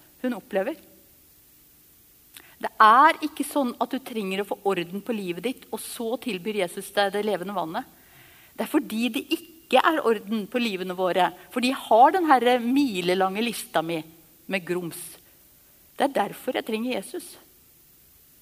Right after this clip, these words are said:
Jesus vet at det er der jeg befinner meg, og der møter han meg.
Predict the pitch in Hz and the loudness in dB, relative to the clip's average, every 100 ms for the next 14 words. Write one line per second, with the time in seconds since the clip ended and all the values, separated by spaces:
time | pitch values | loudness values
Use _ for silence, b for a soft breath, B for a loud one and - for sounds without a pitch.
0 | _ B B B 196 208 214 330 311 202 | _ B B B 0 2 2 -6 -6 -2
1 | 202 214 - - - 226 196 190 196 202 | 0 0 -6 -8 -4 -2 0 0 0 -4
2 | 214 190 170 165 175 - 190 175 180 214 | -6 -6 -4 -6 -8 -14 -8 -4 -4 -6
3 | 220 160 - 185 160 190 226 | -8 -10 -10 -10 -8 -10 -16